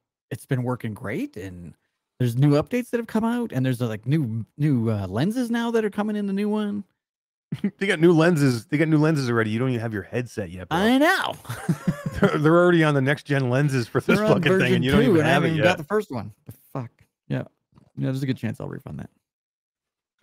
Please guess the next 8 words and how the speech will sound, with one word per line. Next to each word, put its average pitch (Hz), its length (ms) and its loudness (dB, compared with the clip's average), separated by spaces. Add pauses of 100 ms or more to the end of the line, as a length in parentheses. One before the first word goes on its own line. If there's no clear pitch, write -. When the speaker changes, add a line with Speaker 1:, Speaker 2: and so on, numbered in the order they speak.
(580)
Speaker 2:
I 120 40 0
don't 120 80 2
know. 127 180 4
I'm 135 240 2
very 151 260 2
nervous, 123 460 0
and 107 100 -8
now, 120 480 -2